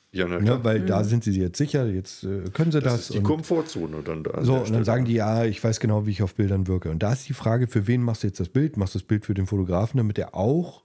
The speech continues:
Speaker 2: das siebenundzwanzigtausendste Bild hat von dir? Oder sagst du, „Nee, ich will eigentlich mit dem Fotografen zusammenarbeiten, weil er eben eine andere Sicht der Dinge hat.“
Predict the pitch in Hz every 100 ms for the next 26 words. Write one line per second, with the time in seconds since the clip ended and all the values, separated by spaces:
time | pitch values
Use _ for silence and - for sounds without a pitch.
0 | _ - 160 - 151 165 165 - 143 -
1 | 135 139 143 135 - 147 135 110 120 139
2 | 175 - 110 127 135 - - 123 139 131
3 | 139 156 175 - - - - _ _ _
4 | _ 117 120 113 110 - 117 113 113 -
5 | 113 120 107 107 113 110 104 95 95 113
6 | 104 101 101 110 107 101 110 110 107 110
7 | 113 104 95 95 104 101 101 104 101 78
8 | 101 101 98 104 - 110 165 110 80 -